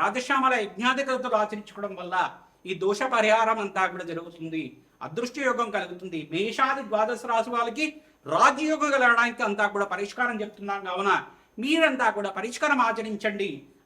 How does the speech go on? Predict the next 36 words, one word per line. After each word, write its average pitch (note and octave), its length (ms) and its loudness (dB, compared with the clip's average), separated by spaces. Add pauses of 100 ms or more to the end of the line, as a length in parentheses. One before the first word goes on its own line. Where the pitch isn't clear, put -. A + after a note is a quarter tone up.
అదృష్ట C4 360 -4
యోగం A#3+ 240 0
అంతా G#3 160 2 (100)
కూడా G3+ 200 0
రెండు G3 180 0
వేల B3+ 200 8
ఇరవై G#3+ 200 2
ఆరు G#3+ 140 0
సంవత్సరంలో A3 440 -4
మీకు F#3+ 180 -4
అంతా F#3+ 260 -4
కూడా E3+ 220 -12
లాభాలు A3+ 360 2
గణించడానికి G3+ 540 -4 (520)
ఆస్కారం G3+ 440 0
ఉంటుంది. G#3+ 280 -6 (360)
ద్వితీయార్థంలో E4 840 4
అంతా B3 260 2
కూడా G#3+ 200 0
అదృష్ట A3+ 380 -4
యోగం A3 260 -2
అందరికి B3+ 360 -2
కూడా A3+ 200 -4
కలుగుతుంది. F3 540 -4 (400)
ప్రధానంగా A3 480 2
రవి G3 240 0
భగవానుడు C#4+ 400 6
ఎప్పుడైతే B3+ 360 0 (120)
కనుక B3 180 0 (440)
మేషరాశిలో C#4 640 4
ప్రవేశం A#3+ 380 0
చేసి A3+ 180 -4 (120)
మొదలుపెట్టి G#3 480 -2
మీకు G#3 200 -4
అంతా G3 260 0
కూడా G3 120 -6